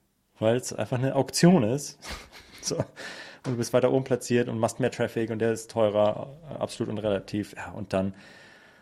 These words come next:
ja, andersrum genauso. Und dieser Kunde damals hat sich so aufgeregt, er hat es nicht verstanden. „Das geht nicht, es muss funktionieren, ihr müsst einen Weg finden, mit dem das geht.“ Und wir, „Nein, dann haben wir den Nobelpreis be-,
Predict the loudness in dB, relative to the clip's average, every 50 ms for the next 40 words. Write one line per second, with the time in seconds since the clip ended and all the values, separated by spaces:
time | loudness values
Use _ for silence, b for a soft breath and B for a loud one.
0 | B B -6 -4 -4 -6 -6 -6 -4 -4 -4 -4 -6 -8 -8 -6 -6 -6 -6 -6
1 | -6 -6 -2 2 4 4 4 6 8 8 8 8 6 6 4 4 4 6 4 4
2 | 4 4 6 6 6 6 4 4 4 2 0 2 2 0 2 2 6 6 8 8
3 | 8 8 6 4 2 2 2 2 2 0 -2 -2 -4 -4 -4 -4 -4 -4 -4 -6
4 | -6 -10 -10 -8 -8 -8 -6 -4 -4 -4 -4 -4 -4 -4 -4 -4 -4 -4 -4 -4
5 | -4 -4 -4 -4 -4 -4 -4 -6 -8 -4 0 4 4 4 4 2 -2 -4 -4 -4
6 | -2 0 -2 0 0 0 0 2 2 0 0 0 -2 0 0 0 -2 -4 -4 -2
7 | 0 0 0 0 0 -2 -2 -2 -2 -2 -2 -2 -2 -4 -8 -8 -6 -6 -4 -2
8 | -2 -4 -4 -2 0 2 2 2 2 -2 -6 -6 -6 -4 -4 -2 -2 -2 -2 -2
9 | -2 -4 -4 -6 -6 -10 -10 -6 -4 -2 -2 0 0 0 0 -2 -2 -4 -8 b
10 | b b b b b b b b b b b b b b b b b b b _
11 | _ _ _ -20 -20 _ _ _ _ _ _ _ _ _ _ _ _ _ _ _
12 | _ _ -8 -4 0 2 2 2 2 0 -8 -8 -8 -8 -10 -12